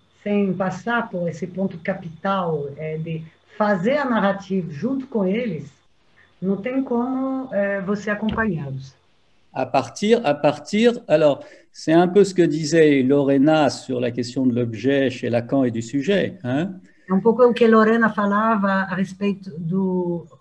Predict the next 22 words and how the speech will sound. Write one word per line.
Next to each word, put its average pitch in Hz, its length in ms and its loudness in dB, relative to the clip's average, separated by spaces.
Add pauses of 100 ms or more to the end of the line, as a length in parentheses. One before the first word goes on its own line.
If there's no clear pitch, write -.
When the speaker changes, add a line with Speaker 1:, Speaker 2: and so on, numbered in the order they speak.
(240)
Speaker 1:
é, 160 480 -6 (120)
objeto 190 800 -2 (580)
e 180 100 0
do 185 140 4
sujeito 208 640 0
em 170 80 0
Lacan. 190 420 -4 (720)
Speaker 2:
C'est-à-dire, 143 460 2
nous 170 160 6
faisons 165 600 4
un 127 100 6
pacte 220 480 4
avec 147 320 4
l'enfant 196 760 2
à 151 140 0
partir 151 640 0
de 156 160 4
no-, 185 240 8
de 156 280 2
notre 214 680 10
détresse 165 640 4
commune. 170 720 6